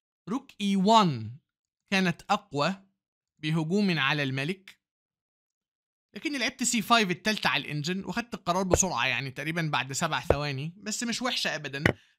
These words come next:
لأن أنا عارف إن الهدف الأساسي إن أنا أنشط ال-، الفيل بتاعي. أوكي. كلت تاني طلب، مشيت. أنا شايف إن أنا أحسن هنا.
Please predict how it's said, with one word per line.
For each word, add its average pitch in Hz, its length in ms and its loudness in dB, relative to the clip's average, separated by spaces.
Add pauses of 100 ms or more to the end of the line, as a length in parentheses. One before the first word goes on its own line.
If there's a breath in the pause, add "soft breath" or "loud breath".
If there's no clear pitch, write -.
لأن 208 160 -4
أنا 202 120 4
عارف 220 240 0
إن 190 80 -2
الهدف 190 300 -2
الأساسي 185 480 -6
إن 151 120 -6
أنا 180 320 -4 (540)
أنشط 170 500 -2
ال-، 123 680 -8 (1400)
الفيل 170 280 -2
بتاعي. 147 500 0
أوكي. 180 520 -8 (1400)
كلت 196 220 -4
تاني 170 360 -2
طلب، 160 500 -2 (100)
مشيت. 151 320 -8 (320)
أنا 240 100 -6
شايف 247 200 -2
إن 208 80 0
أنا 214 120 2
أحسن 165 360 -2
هنا. 160 260 -2